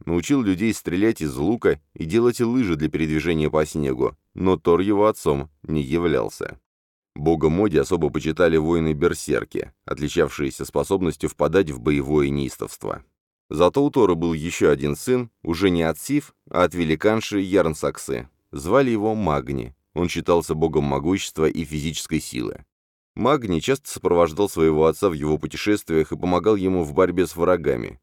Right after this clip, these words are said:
По легенде, уже в возрасте трёх дней он мог сражаться как опытный воин и однажды спас отца, на которого свалился поражённый им великан.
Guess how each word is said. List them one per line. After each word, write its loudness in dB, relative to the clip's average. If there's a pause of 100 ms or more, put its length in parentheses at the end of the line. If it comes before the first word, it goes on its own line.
(140)
По 0
легенде, 0
уже 0
в 0
возрасте 0
трёх -2
дней -2 (100)
он -2
мог 2
сражаться 2
как 0
опытный 2
воин 4
и -6
однажды -2
спас -2
отца, -2
на -4
которого -2
свалился -2
поражённый 0
им -4
великан. -6